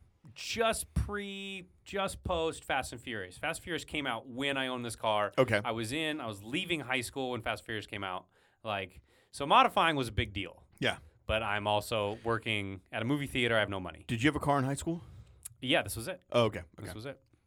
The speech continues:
Speaker 2: Yeah.
Speaker 1: So, um, at least when I was leaving high school, I finally got it.
Speaker 2: Yeah.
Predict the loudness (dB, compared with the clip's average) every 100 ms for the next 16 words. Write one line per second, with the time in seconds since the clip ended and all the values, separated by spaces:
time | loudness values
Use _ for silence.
0 | _ -14 2 4 4 -2 -14 -20 _ 2
1 | 4 4 0 0 -2 -2 -4 -4 -4 -6
2 | -6 -8 -8 -10 -8 -10 -10 -14 -10 -10